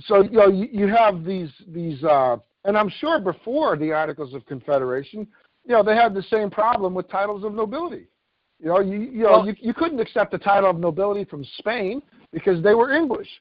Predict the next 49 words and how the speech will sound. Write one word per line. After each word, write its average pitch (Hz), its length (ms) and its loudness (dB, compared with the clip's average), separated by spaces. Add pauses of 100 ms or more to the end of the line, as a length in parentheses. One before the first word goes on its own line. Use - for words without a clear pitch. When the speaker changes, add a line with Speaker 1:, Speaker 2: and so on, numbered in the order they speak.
(580)
Speaker 1:
You 185 60 0
know, 190 180 4
so 208 80 2
they, 214 120 2
you - 420 -8
know, 214 80 2
the-, 247 240 -2
these 254 160 -2
are 233 80 -6
principles 202 640 -4
that 160 220 -6
have 160 240 -6
come 196 180 -2
along 180 420 -4
over, 156 400 -6 (360)
you 180 80 -16
know, 151 120 0 (120)
centuries. 139 500 -6
It, 160 180 -8
it, 165 320 -4
there's 165 220 -8
no-, 208 200 -2
nothing 214 460 -2
new 262 200 -6
about 131 320 -10
those 123 240 -12
things. 104 200 -20 (1000)
Speaker 2:
No, 165 140 -4
absolutely, 170 420 -8
Gus, 147 280 -6
and 143 120 -14
you 143 80 -12
bring 165 240 -8
up 156 140 -10
a 139 40 -20
great 151 300 -10
point 151 240 -12
that 139 140 -8
I'd 123 120 -6
like 143 180 -8
to 127 100 -16
expound 139 520 -8
on, 120 240 -8
uh, 123 140 -12
the 110 100 -14
titles 135 400 -4
of 117 80 -12
nobility. 113 560 -10 (640)
Uh, 113 280 -2